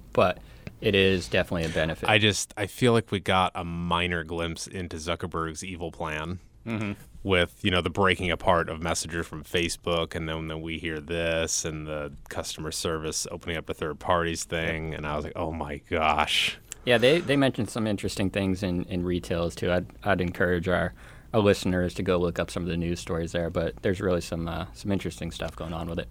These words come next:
Speaker 2: Were you considerably more bullish on Facebook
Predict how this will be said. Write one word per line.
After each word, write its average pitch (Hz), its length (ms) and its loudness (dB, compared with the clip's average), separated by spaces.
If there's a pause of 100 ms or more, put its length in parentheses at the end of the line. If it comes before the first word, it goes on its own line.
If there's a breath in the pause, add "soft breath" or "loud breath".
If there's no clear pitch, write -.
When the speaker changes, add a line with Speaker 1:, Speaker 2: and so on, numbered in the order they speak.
(140)
Speaker 2:
Were 135 160 6
you 175 200 6
considerably 135 680 4
more 107 220 6
bullish 90 720 0
on 98 400 2
Facebook 110 480 0